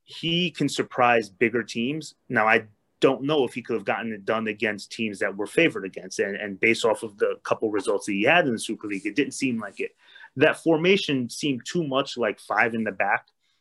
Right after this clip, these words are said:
So against the teams that are favored, where we're sitting back and we're hitting on the counter, that's perfect for that. But when you need to score goals and you need to create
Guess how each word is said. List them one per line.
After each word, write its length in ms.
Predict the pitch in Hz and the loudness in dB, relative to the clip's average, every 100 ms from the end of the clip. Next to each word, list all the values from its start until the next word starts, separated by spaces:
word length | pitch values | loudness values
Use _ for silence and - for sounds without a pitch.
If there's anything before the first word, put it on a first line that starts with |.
| _ _ | _ _
So 240 | - 131 110 | -4 2 2
against 380 | 104 139 139 127 | 4 2 2 -2
the 100 | 117 | -2
teams 280 | 131 120 | -2 0
that 80 | 113 | 2
are 100 | 101 | 0
favored, 500 | - 131 117 101 101 107 | 2 2 2 0 -2 -2
where 120 | 104 | -2
we're 160 | 101 | -2
sitting 360 | 95 - 117 110 | -2 0 0 0
back 280 | 107 120 - | 2 0 -2
and 80 | 104 | -6
we're 80 | |
hitting 220 | 101 113 107 | -4 -4 -6
on 100 | 104 | -6
the 80 | |
counter, 340 | 95 151 160 113 | -4 -4 -2 -4
that's 140 | 92 - | -4 0
perfect 360 | 185 - 98 | 2 2 -2
for 100 | - | -12
that. 180 | 90 - _ _ _ _ - | -12 -12 _ _ _ _ 2
But 100 | 127 | 4
when 180 | 123 123 | 4 2
you 80 | |
need 140 | 151 190 | 6 6
to 100 | 151 | 6
score 320 | - 139 113 | 4 4 6
goals 460 | 117 143 113 98 104 | 8 8 6 2 -2
and 120 | 107 | -4
you 120 | 110 | 0
need 220 | 135 135 - | 0 0 0
to 340 | 120 113 107 - - - | 2 2 -2 -10 -18 -10
create 520 | - 135 139 107 | 0 6 6 6